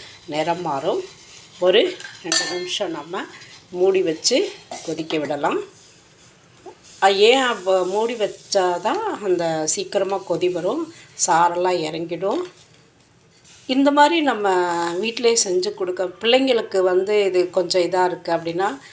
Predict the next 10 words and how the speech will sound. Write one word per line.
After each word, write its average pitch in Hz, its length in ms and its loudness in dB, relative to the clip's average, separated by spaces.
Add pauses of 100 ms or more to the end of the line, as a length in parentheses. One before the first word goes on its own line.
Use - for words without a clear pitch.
(240)
நீங்க 175 280 2
நாட்டு 180 320 0
சர்க்கரையோ, 156 640 -6 (760)
இது 170 560 0
சர்க்கரை 247 540 -2
மட்டும் 190 320 -2
சேர்க்குறாம 160 680 -6 (460)
நாட்டு 170 340 -2
சர்க்கரை, 165 320 -6
கருப்பட்டி 175 760 -4